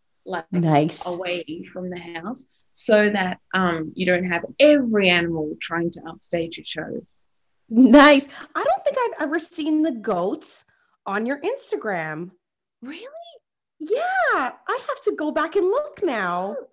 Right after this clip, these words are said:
Speaker 1: What, what I will do is I'll try and do a post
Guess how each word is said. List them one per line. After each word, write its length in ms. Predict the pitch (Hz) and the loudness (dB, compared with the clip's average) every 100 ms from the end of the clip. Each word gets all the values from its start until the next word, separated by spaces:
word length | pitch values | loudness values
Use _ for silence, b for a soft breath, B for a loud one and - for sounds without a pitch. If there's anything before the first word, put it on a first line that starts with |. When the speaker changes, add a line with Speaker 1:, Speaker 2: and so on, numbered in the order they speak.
| _ _ 254 - | _ _ -18 -12
Speaker 1:
What, 200 | 294 285 _ | -12 -12 _
what 300 | 226 226 294 | -12 -10 -10
I 180 | 294 285 | -12 -14
will 160 | 247 226 | -14 -14
do 220 | 233 226 | -12 -12
is 100 | 208 | -14
I'll 140 | 196 | -18
try 260 | - - 202 | -20 -20 -20
and 160 | 196 | -20
do 160 | 190 185 | -18 -18
a 260 | 170 _ 190 | -18 _ -16
post 520 | 160 - - - | -16 -18 -20 -20